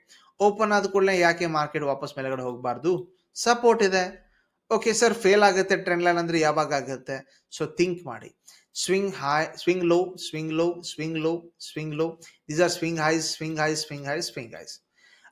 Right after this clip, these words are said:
ಓಕೆ, ಟ್ರೆಂಡ್ ಬದಲಾವಣೆ ಆಗತ್ತೆ ಅಂದ್ರೆ ಲಾಸ್ಟ್ ಸ್ವಿಂಗ್ ಮಾರ್ಕೆಟ್ ಹಾಳು ಮಾಡ್ಕೋಬೇಕು. ಅದೆಲ್ಲಿದೆ ಪಾ ಪ್ರೈಸು? ಹದಿಮೂರು ಸಾವಿರದ ನೂರ ಐವತ್ತು.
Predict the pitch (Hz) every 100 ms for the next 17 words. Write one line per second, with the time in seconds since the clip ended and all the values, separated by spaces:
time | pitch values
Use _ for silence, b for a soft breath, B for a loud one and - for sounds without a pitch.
0 | - 214 220 175 - 180 240 233 160 151
1 | 170 190 190 190 175 165 170 170 170 156
2 | 180 147 139 196 190 175 165 160 143 -
3 | 185 202 - 160 160 139 117 - 113 110
4 | - 120 131 143 165 175 175 170 160 156
5 | 151 151 143 143 175 135 131 151 147 135
6 | 143 208 185 143 135 131 143 151